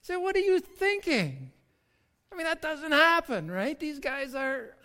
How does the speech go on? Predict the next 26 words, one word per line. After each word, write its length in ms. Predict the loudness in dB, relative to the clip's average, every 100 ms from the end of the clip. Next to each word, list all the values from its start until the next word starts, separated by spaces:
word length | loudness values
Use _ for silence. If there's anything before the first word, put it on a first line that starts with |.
| -8
awful. 680 | 0 2 2 -2 -6 -6 -18 _ _ _ _ _ -10
You 80 |
don't 100 | -6
want 160 | -2 -2
to 100 | -4 -2
ever 320 | 0 0 0
let 280 | 0 -2 -2
them 240 | -4 -2 -2
out. 480 | -2 -6 -14 _ _ _ _ _ _ _ _ _ _ _ _ _ _ _ _ _ _ _ _ _ _ -16
"I 220 | -8 -4
want 240 | -4 -4
to 60 | -8
send 400 | -10 -8 -8 -12
them 120 | -18 _ _
two 260 | -10 -8 -6
by 280 | -6 -6
two 300 | -8 -10 -12 -12 -20 _ _ _ _ -16
as 160 | -10
missionaries 1000 | -6 -4 -4 -6 -10 -16 -18 -20 _ _ _ _ _ -12
to 200 | -12 -10
other 280 | -10 -8 -8
prisons." 800 | -12 -12 -10 -10 -18 -20 _ _ _ _ _
And 100 | -12
that's 180 | -10 -12
going 340 | -8 -8 -6 -10
on. 200 | -12